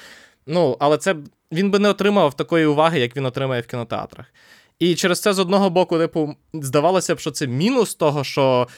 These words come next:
чуваки реально взяли, зшили там, типу, п'ять серій в одну, в один фільм і випустили їх в кіно. Але, по-перше, вони це зробили максимально талановито,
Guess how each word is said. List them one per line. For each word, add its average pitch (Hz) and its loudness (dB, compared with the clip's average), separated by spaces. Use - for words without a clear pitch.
чуваки 151 -2
реально 143 2
взяли, 135 0
зшили 147 -2
там, 113 -6
типу, 120 -12
п'ять 143 0
серій 127 0
в 117 -8
одну, 131 -2
в 143 -8
один 156 2
фільм 143 -2
і 135 0
випустили 139 -4
їх 135 -4
в - -20
кіно. 165 -2
Але, 185 2
по-перше, 165 -2
вони 151 -2
це 156 -4
зробили 143 0
максимально 147 0
талановито, 165 0